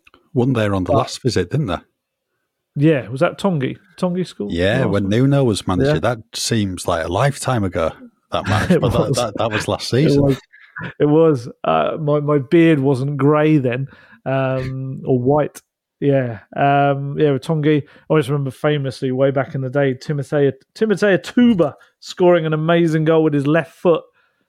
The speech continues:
Speaker 2: and, um, was it Bobby Robson? I think it might have even been Bobby Robson there,
Speaker 1: I
Speaker 2: saying
Speaker 1: think
Speaker 2: that
Speaker 1: that
Speaker 2: he
Speaker 1: was probably one of Bobby Robson's last games that
Speaker 2: Yeah,
Speaker 1: season
Speaker 2: I
Speaker 1: before he
Speaker 2: thi-,
Speaker 1: got sacked.
Speaker 2: 'cause I feel I remember him saying something like, "He's never going to hit a ball like that with his wrong <laughs> foot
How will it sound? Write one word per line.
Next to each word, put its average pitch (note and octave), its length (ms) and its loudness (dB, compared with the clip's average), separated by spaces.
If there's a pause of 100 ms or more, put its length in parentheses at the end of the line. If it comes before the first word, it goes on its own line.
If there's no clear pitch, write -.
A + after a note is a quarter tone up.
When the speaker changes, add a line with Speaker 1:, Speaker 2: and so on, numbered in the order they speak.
(240)
Speaker 2:
and, C3+ 220 -6
um, C3 500 2
was C#4 140 -14
it D#4+ 140 -2
Bobby D#4+ 200 0
Robson? D4+ 380 -4
I - 60 -20
think F#3+ 120 -4
it - 40 -6
might C#3+ 140 0
have C#3 100 0
even C#3 120 -2
been C3 160 -2
Bobby C3 240 -4
Robson G#3+ 420 -6
there, A#2+ 200 -6 (300)
Speaker 1:
I G2 120 -2
Speaker 2:
saying C#3+ 200 0
Speaker 1:
think A2+ 120 2
Speaker 2:
that A2 60 2
Speaker 1:
that A2 80 0
Speaker 2:
he A2+ 60 0
Speaker 1:
was A2+ 220 -2 (100)
probably A2 500 -4
one G2+ 200 0
of G2 140 -4
Bobby G2 240 0
Robson's F#2 560 -4
last - 320 -4
games F#2 500 -4 (280)
that C3+ 180 -2
Speaker 2:
Yeah, D3+ 160 0
Speaker 1:
season C#3+ 220 -2
Speaker 2:
I - 20 -8
Speaker 1:
before E2+ 280 -2
he E2 60 -4
Speaker 2:
thi-, - 60 -12
Speaker 1:
got E2 140 -6
sacked. - 520 -6 (560)
Speaker 2:
'cause E3 160 -2
I E3+ 40 0
feel F#3+ 240 0
I F#3 40 4
remember F3 400 0
him D#3 160 -4
saying D#3 300 -2
something D#3 340 -2
like, D3 480 0
"He's D3 260 -2
never D#3 380 0
going D3 400 -2
to D3+ 140 -4
hit D#3 220 -2
a - 60 -6
ball D#3 340 2
like D3 260 0
that C#3+ 220 -2
with C#3 120 -6
his C3+ 240 -2
wrong C#3+ 280 -2
<laughs> - 100 -16
foot C#3+ 220 2